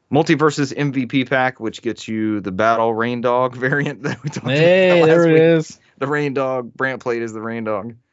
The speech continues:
Speaker 1: The Waterfall banner and the Dark Matter ring out effect, and Halo Infinite gets you a commando rifle, uh, Brant's favorite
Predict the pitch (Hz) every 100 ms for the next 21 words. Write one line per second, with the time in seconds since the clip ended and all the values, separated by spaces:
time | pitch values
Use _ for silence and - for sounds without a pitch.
0 | _ _ _ _ _ _ - 110 127 135
1 | 143 131 120 123 127 123 117 110 101 117
2 | - 113 110 107 143 147 139 135 143 131
3 | 113 - 120 113 123 123 110 113 110 110
4 | 107 101 104 101 95 110 113 113 110 110
5 | 107 113 107 110 - 107 104 101 95 107
6 | 101 - 101 95